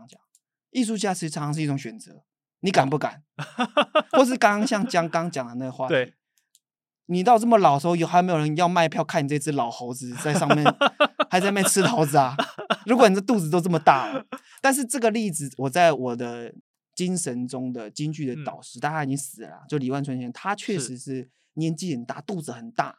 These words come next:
Speaker 2: 嗯。
Speaker 1: 那老猴子还是觉得，哦，有够可爱，
Speaker 2: 哦。
Speaker 1: 有够会演，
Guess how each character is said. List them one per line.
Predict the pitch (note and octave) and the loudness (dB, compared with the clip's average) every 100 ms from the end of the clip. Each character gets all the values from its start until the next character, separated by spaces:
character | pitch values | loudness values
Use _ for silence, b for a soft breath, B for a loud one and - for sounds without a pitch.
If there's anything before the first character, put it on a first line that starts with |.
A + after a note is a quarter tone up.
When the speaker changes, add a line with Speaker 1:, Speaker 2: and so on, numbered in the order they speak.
| - | -14
Speaker 2:
嗯。 | C#3 A2 | -14 -12
Speaker 1:
那 | F#3+ | -6
老 | F#3 D3 C3 | -2 -2 -4
猴 | - D3+ | -6 -8
子 | D3 | -8
还 | C3 | -12
是 | C#3+ | -10
觉 | D3 | -10
得， | - | -10
哦， | A#2 _ _ | -16 _ _
有 | A#2+ | -14
够 | A2+ D3 | -10 -10
可 | - A2 | -10 -16
爱， | A#2 A2 _ _ _ | -16 -18 _ _ _
Speaker 2:
哦。 | B2+ A2 D#3 | -16 -12 0
Speaker 1:
有 | D#3 | 2
够 | C3 F#3 | 2 -6
会 | D3+ D#3 | -4 -6
演， | A#2+ A2 D#3+ | -6 -12 -18